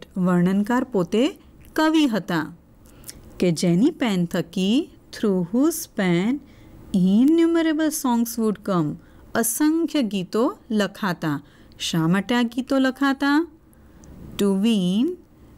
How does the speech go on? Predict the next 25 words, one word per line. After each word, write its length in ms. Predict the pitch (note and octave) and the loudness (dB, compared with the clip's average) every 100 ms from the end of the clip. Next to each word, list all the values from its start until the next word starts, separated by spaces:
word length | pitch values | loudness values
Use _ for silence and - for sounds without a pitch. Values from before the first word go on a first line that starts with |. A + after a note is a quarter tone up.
| - | -2
the 120 | F#3 | 0
hearts 540 | F3+ E3+ F3 F#3+ G3+ - | 0 0 0 0 -2 -2
of 440 | A#3+ C#4+ G4 - G3 | 0 -2 -4 -4 -2
men, 380 | F#3 E3+ D3+ F3+ - - - - | 0 0 0 -6 -16 -20 -14 -2
લોકોના 640 | E3+ E3 F#3 F#3 G3+ B3+ G#4 - - | 0 0 0 0 2 0 -2 -10 -6
હૃદય 420 | A#3+ A#3+ B3 C#4 | 0 2 2 2
જીતવા 460 | A3+ A3 - F#3+ F3+ | 0 -2 -4 -2 0
માટે. 480 | D#3+ D3+ D3+ E3+ - - - - - - | 0 -2 -4 -6 -10 -20 -20 -20 -10 -2
ફરીથી 380 | E3 F3 - | 0 0 0
આ 100 | A3+ | -2
કાવ્ય 320 | A3+ A3+ G#3+ A3+ | -2 -2 0 0
પંક્તિઓ 480 | A3+ A3 G#3 A#3 | 0 -2 0 0
જોઈએ. 460 | A3+ A3 G#3+ A3 A3+ - - - - - - - - - - - | 0 0 0 0 -2 -6 -20 -20 -20 -20 -20 -20 -18 -18 -10 -2
In 200 | F#3+ F#3 - | 0 0 -2
other 240 | F#3+ G3+ D4+ | 0 2 2
days, 520 | C4 F#3 E3 E3 C4 - - - - - - - | 2 2 0 0 -2 -4 -12 -16 -20 -20 -20 -8
I 120 | F3+ F3 E3+ E3+ | -2 -2 0 0
used 400 | F3+ G3+ E4 - | 2 2 0 -2
to 120 | - F#3 | -4 -2
be 460 | E3 F3 G#3+ D4+ - - | 0 0 0 -4 -10 -10
a 140 | F3+ A#3+ - | -4 -2 -2
poet, 540 | D#4+ D4+ C4 D#3+ - - - - - - - - - - - | 0 2 2 0 -6 -20 -20 -20 -20 -20 -20 -20 -20 -18 -8
through 260 | - F3 D#3 | -2 0 0
whose 340 | E3+ G#3 B3+ - | 0 0 -2 -4
pen 380 | C4+ C4 C#4 E4+ | -2 0 0 -2